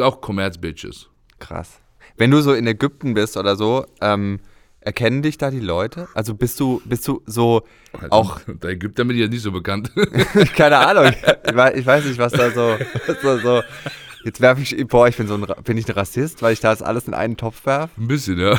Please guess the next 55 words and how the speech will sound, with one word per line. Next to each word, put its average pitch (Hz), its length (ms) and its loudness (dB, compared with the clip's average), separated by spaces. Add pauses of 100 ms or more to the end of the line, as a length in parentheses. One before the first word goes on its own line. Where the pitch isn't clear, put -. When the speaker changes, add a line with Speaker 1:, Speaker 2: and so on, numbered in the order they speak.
Speaker 2:
Ah, 131 180 6
nein, 220 120 8
du 220 80 8
bist, 156 240 6
Speaker 1:
<laughs> - 1600 -2
Speaker 2:
n-, 120 200 -2
nein, 127 280 4
aber 131 200 4
ich 131 100 -2
Speaker 1:
But 123 100 4
Speaker 2:
meine, 127 160 6
Speaker 1:
no 131 120 6
judge. 131 380 0 (100)
Speaker 2:
ich 113 180 -6
weiß 127 240 2
nicht, 139 140 0
ob 117 120 -4
die, 120 380 0 (380)
hast 101 160 -10
du 120 40 -2
schon 139 120 0
mal 107 100 4
Comedy 131 440 -4
auf, - 400 -2 (640)
auf, - 280 -14 (100)
auf, - 200 -10 (400)
ist 98 160 -8
das, 117 180 -6
spricht - 280 -10
man 107 120 -4
Afghanisch? 95 680 -8 (520)
Speaker 1:
Also 101 120 0
ich 113 60 0
würd, 127 180 0
im 120 120 -2
Volksmund 151 460 0
würde 123 100 2
ich's 120 100 -6
Afghanisch 113 480 -2
nennen, 165 260 -4
aber 107 240 -2
wenn 107 60 -4
man's 107 200 -4
genau 110 260 -2
nehmen 143 220 -4
würde, 135 180 -2
gibt's 113 220 -10
zwei 120 180 0
Amtssprachen, 123 520 -4
das 110 100 -4
ist - 60 -12
einmal 101 260 -4
Pashto 123 420 -4
und 104 100 -6
einmal, 101 300 -4